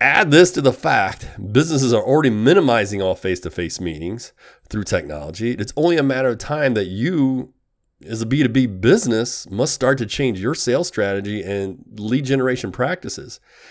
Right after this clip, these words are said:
And what I think is gonna happen, uh, it, it, when we come out of this, and hopefully we come out of this, and actually I think we will, that a lot of businesses are gonna realize, hey, we worked much more efficiently, or we worked as efficiently with,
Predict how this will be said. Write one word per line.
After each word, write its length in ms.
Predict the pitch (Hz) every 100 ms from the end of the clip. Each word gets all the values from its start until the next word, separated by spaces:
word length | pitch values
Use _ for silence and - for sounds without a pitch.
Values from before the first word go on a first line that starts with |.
| - -
And 140 | 123 127
what 80 |
I 80 | 127
think 300 | 123 185 247
is 60 | -
gonna 200 | - 127
happen, 800 | 113 139 175 - 92 110 110 -
uh, 240 | 101 82
it, 240 | - 113 -
it, 240 | - 104 107
when 180 | 127 175
we 80 |
come 220 | 131 113 95
out 160 | 85
of 60 | 92
this, 120 | 127
and 80 | 104
hopefully 280 | 151 - 113
we 100 | 104
come 180 | 98
out 180 | 90 80
of 40 | 92
this, 220 | 143 139
and 100 | 90
actually 220 | 87 85
I 40 |
think 200 | 101 107 98
we 100 | 98
will, 400 | 90 82 131 139 - - - -
that 420 | 101 107 113 110
a 40 |
lot 220 | 107 123 214
of 80 |
businesses 340 | 160 143 127 113
are 40 |
gonna 240 | 113 120 107
realize, 480 | 139 185 120 113
hey, 100 | 160
we 140 | 135 143
worked 260 | 135 131
much 240 | 113 120 -
more 220 | 131 123
efficiently, 680 | - 147 160 123 107 104 117
or 220 | 104 101
we 100 | 104
worked 300 | 98 170 -
as 260 | 104 160
efficiently 720 | 147 - 104 98 101 101 110
with, 260 | 120 107